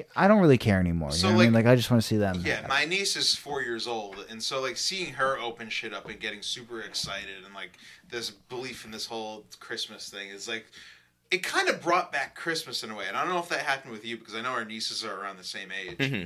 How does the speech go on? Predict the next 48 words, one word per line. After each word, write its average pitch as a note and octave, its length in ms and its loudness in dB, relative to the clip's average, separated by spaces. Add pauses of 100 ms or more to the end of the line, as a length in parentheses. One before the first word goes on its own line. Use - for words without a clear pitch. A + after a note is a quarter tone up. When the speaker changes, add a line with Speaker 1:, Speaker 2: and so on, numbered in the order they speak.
(420)
Speaker 2:
And D3+ 140 -10
it's, D#3 160 -8
like, F3 160 -8
it's F3+ 200 -2
cool D#4 420 -6
to F#3+ 120 -8
see, E3+ 340 0
like, C#3 240 -2
a A2 40 -16
kid C#3 320 -8
experiencing G#2 680 -8
Speaker 1:
Are A2+ 60 6
you C#3 100 8
guys E3+ 200 10
the D3 60 4
Speaker 2:
Christmas. B2+ 240 6
Speaker 1:
youngest? - 360 2 (960)
You're C3+ 260 8
not. E2+ 300 4
I F#2 80 -4
know G2 100 -2
you're F#2 200 -6
not. D2+ 240 -12
Steve, A2 320 -8
are G#2+ 120 -6
you D3 180 -4
the D#3 100 -2
youngest? E3+ 300 0
Speaker 2:
I'm E3 60 -4
the D3 80 -6
youngest, E2+ 540 -14
Speaker 1:
You're A2 140 2
the A#2 80 4
Speaker 2:
yeah. A2 80 8
Speaker 1:
youngest? A2 280 6 (500)
Okay, C3+ 240 10
so, B2 380 8 (160)
like, C3 280 4
did C#3 180 -2
you F3+ 120 8
experience F3+ 360 4
that E3+ 160 8
with, C#3+ 280 6
uh, C#3 280 8
your B2+ 160 2
younger D3+ 480 2 (220)
sibling? D3+ 420 2
Like, A#2+ 200 2